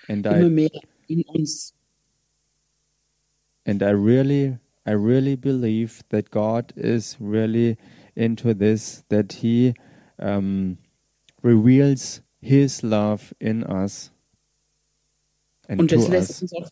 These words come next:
Speaker 2: vorwärts gehen.
Speaker 1: And this lets us go forward.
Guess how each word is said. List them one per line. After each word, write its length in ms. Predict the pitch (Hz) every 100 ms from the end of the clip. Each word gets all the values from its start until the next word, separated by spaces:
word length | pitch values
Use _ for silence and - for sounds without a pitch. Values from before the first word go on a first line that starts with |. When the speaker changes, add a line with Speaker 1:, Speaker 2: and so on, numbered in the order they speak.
| -
Speaker 2:
vorwärts 440 | 226 240 233 -
gehen. 360 | - 147 143 143 _ _ _ _ -
Speaker 1:
And 180 | 104
this 320 | 107 185 - -
lets 300 | 117 135 -
us 280 | 147 -
go 300 | - 120 139
forward. 680 | 151 - 175 214 175 95 -